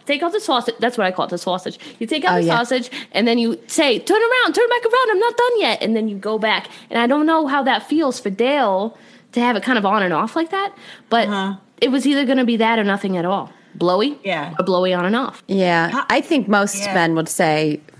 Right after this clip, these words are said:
Speaker 2: "I'll take the on and off option, please," 'cause that's been my experience. Even if you,
Speaker 3: Mm-hmm.
Speaker 2: you know,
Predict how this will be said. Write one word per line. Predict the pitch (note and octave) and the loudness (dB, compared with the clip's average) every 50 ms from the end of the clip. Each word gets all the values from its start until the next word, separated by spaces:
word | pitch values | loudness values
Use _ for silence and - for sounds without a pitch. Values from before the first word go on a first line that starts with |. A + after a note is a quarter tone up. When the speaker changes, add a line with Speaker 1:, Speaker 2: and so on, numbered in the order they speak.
| - _ - - F3+ | -20 _ -4 0 0
Speaker 2:
"I'll | A3 B3 | 0 2
take | - D4 A#3+ - | 2 0 0 2
the | A3 G3 F#3 | 2 2 2
on | F#3+ F#3 | 2 2
and | F3 E3+ F3 | 2 2 2
off | F3 F#3 F3+ F3 | 2 2 0 0
option, | E3 E3+ - - - - E3 D#3+ | 0 0 -2 -4 -4 -4 -2 -2
please," | - - F3+ E3 E3 D#3+ - - - | -2 0 0 2 2 0 -2 -2 -2
'cause | - E3+ D#3+ D#3+ - - - - - - _ | 0 0 0 0 -2 -4 -6 -8 -10 -12 _
that's | - B3+ D4 - | -2 -2 0 0
been | D4+ B3 | 0 2
my | A3 F3+ E3 E3 | 2 2 2 0
experience. | D#3+ E3 - - F3 D#3 D#3 D3+ D3+ D3 D3 - - - - - _ - | -2 -2 -2 0 0 2 2 2 2 0 0 -2 -4 -8 -10 -14 _ -2
Even | - C#4+ C#4 C#4+ | 0 2 2 2
if | B3 G#3+ G3+ | 2 2 2
you, | A#3+ G3+ F3+ | 0 0 0
Speaker 3:
Mm-hmm. | F#3 E3+ F3 F3 E3+ E3+ | -2 -6 -6 -4 -2 0
Speaker 2:
you | G3 | 2
know, | F3+ E3 D#3+ F3+ | 2 2 2 0